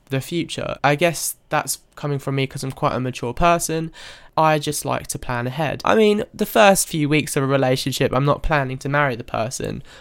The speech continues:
but I hope to kind of not take things seriously as such, but kind of understand where I stand.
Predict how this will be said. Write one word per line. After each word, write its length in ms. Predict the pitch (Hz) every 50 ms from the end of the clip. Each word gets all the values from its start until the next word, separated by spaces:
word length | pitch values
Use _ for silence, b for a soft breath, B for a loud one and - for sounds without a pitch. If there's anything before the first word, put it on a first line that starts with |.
| B B _
but 80 | - 156
I 100 | 160 160
hope 240 | 160 196 185 170 -
to 100 | - 151
kind 280 | - - 165 160 156
of 320 | 151 151 147 147 143 - - b b b b b b b b _
not 180 | - 190 196 -
take 220 | - - 156 -
things 220 | - 143 135 135 -
seriously 480 | - 208 208 185 151 143 - - 120
as 120 | 123 127 -
such, 360 | - 131 123 - - - -
but 180 | - 147 - -
kind 300 | - 180 175 175 170 160
of 240 | 160 156 147 - b b b b b b b b b _
understand 580 | 160 165 180 170 156 - - 165 151 143 143 143
where 140 | 143 131
I 100 | 131 127
stand. 640 | 123 - - - 143 127 123 123 - - - 131